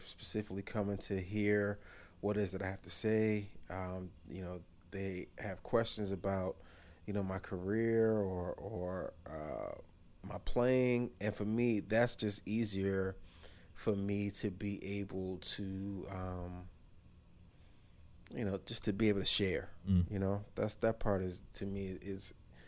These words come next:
Speaker 1: is, it's easier.
Speaker 2: Mm-hmm.
Speaker 1: Um, playing with the artists, it's, it's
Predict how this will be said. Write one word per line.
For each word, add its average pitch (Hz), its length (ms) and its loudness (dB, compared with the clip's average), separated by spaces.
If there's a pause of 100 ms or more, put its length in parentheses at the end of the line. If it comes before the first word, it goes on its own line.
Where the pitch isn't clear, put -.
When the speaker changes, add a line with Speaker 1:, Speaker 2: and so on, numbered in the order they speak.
(160)
Speaker 1:
is, 113 240 -2
it's 110 200 -4
easier. 95 420 -2 (280)
Speaker 2:
Mm-hmm. 90 600 6
Speaker 1:
Um, 107 340 6 (300)
playing 160 260 6
with 147 120 4
the 120 160 2
artists, 113 640 2
it's, - 360 -8 (120)
it's - 420 -8